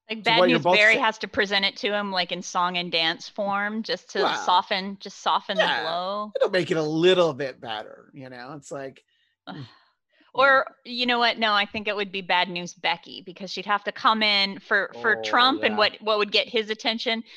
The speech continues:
Speaker 1: Bad News Becky is going to, uh, have to come in, you know,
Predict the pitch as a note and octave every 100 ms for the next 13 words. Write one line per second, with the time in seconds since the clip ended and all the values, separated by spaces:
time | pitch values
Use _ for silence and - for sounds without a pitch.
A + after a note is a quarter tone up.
0 | - - G3+ A3 A3 G#3+ G#3 G#3 G3+ G3+
1 | F#3+ _ _ F#3+ G3 G3 G3 G3 - F#3+
2 | F#3+ F#3 E3+ D#3+ - G3 - F#3+ G#3+ G3
3 | F#3+ F#3 F3+ - F#3 F3 E3+ E3+